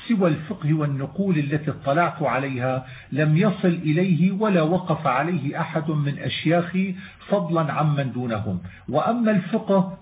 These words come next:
فلا أقول ذلك فيه، بل شيخي فيه أوسع نظرا وأطول باعا.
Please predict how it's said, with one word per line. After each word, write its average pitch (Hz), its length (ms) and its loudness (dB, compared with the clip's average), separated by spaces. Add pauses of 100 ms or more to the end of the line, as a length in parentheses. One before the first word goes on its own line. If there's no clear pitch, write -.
فلا 180 300 4
أقول 143 400 -2
ذلك 127 400 -2
فيه، 185 340 0 (300)
بل 147 240 2
شيخي 175 580 0
فيه 156 460 0
أوسع 160 420 2
نظرا 143 500 0
وأطول 117 640 -4
باعا. 95 340 -2